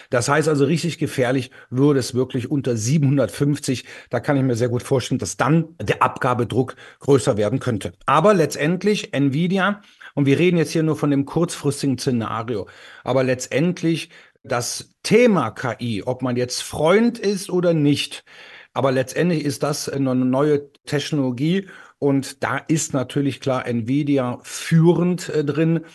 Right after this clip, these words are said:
Und klar, Nvidia muss natürlich, ja, ist dazu f-, verdammt, ja, natürlich immer jedes Mal von Quartal zu Quartal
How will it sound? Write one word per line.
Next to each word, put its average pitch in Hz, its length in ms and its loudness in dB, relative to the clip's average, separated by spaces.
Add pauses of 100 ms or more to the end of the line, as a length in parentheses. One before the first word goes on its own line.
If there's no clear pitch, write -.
(300)
Und - 460 -2
klar, 131 240 0
Nvidia 135 380 2
muss 139 400 2
natürlich, 196 760 -2 (240)
ja, 135 160 -4
ist 165 280 -2
dazu 160 320 -2
f-, - 200 -10 (140)
verdammt, 117 840 0 (540)
ja, 143 340 2 (200)
natürlich 156 640 -2
immer 175 260 4
jedes 170 580 0
Mal 127 280 -2
von 127 260 -6
Quartal 147 600 -4
zu - 160 -6
Quartal 139 600 -2